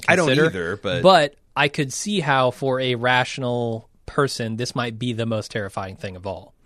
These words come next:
Speaker 2: Because if you don't believe that there are supernatural things,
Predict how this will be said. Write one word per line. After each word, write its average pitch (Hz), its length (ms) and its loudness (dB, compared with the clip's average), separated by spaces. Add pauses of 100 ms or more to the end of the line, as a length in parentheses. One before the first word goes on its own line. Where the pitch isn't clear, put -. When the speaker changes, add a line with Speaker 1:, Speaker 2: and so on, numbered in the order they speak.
(400)
Speaker 2:
Because 143 180 0
if 143 120 -4
you 160 60 0
don't 190 180 6
believe 156 260 0
that 117 260 -2 (540)
there 123 300 4
are - 20 2
supernatural 113 560 -2
things, 90 540 -14